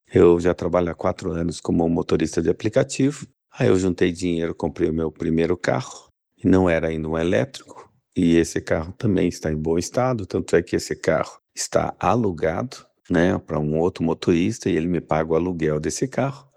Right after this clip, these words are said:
E eu voltei a juntar dinheiro e comprei esse carro elétrico à vista."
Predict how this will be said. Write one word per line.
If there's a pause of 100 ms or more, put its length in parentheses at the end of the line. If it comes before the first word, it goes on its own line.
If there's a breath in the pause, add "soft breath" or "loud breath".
E
eu (140)
voltei
a
juntar
dinheiro (140)
e
comprei
esse
carro
elétrico (120)
à
vista."